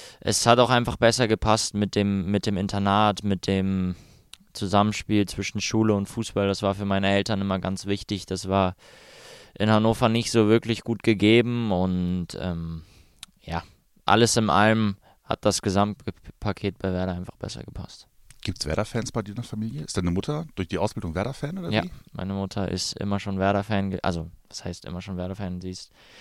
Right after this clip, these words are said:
Speaker 1: durch ihre Ausbildung eigentlich Werder-Fan geworden und hat das Ganze auch immer so ein bisschen mitgetragen,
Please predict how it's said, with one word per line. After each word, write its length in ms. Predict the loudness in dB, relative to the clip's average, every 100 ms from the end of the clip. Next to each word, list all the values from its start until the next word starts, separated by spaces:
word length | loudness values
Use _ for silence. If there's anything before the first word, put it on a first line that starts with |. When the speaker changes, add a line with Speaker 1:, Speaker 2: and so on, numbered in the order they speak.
| -16 2
Speaker 1:
durch 200 | 4 6
ihre 140 | 6
Ausbildung 640 | 8 6 4 4 4 0
eigentlich 480 | 0 -2 -2 -4 0
Werder-Fan 520 | 2 2 0 -4 -4
geworden 480 | -4 0 2 0 -4
und 200 | -6 -6
hat 140 | -8
das 120 | -8 -8
Ganze 300 | -8 -6 -8
auch 120 | -6
immer 200 | -6 -4
so 100 | -4
ein 120 | -6 -10 -20 -20 -20 _
bisschen 460 | -2 4 6 6 0 -10 _
mitgetragen, 840 | 0 2 2 -2 8 10 10 6